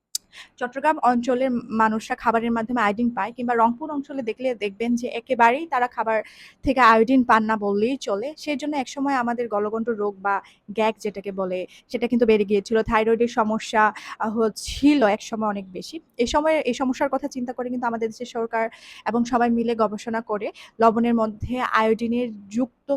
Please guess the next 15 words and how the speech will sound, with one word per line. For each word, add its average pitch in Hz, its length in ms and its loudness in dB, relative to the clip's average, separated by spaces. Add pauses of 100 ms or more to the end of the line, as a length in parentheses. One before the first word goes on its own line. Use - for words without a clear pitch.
(120)
করে, 208 320 -2 (320)
আহ, 202 300 0
আয়োডাইজ 226 320 4
সল্ট 240 340 4
যেটা 220 200 -4
সাধারণ 240 380 0
লবণ 226 200 0
সেটা 226 260 -4
তৈরি 220 180 -2
করে। 262 200 -6
এই 226 160 0
আয়োডিনের 214 640 0
অভাবে 220 380 0
অথবা 208 280 -2
আয়োডিনের, 208 520 0